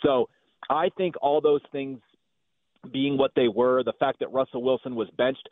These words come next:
for the final two games of the season, the fact that, you know, he made very public the fact that he had been asked,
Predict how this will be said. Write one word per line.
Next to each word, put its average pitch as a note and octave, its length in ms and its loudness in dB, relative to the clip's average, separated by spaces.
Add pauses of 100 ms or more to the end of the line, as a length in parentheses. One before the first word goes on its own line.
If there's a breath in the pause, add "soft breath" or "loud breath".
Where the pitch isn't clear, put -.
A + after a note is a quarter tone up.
(200 soft breath)
for C3 80 -4
the A#2 160 0
final C3 260 0 (100)
two C#3+ 140 -2
games C3 340 0
of C3 80 0
the C3+ 180 -2
season, B2 340 0
the A#2 120 0
fact C3 280 -2
that, B2+ 140 2 (340)
you B2+ 100 -2
know, B2 120 2
he C#3+ 160 -4
made C3 240 2
very C3 220 2
public C3 360 -2 (200)
the B2 100 -6
fact C3+ 320 -2
that C#3+ 140 -4
he C3+ 120 -4
had B2+ 160 0
been C3 160 -4
asked, C3 280 -2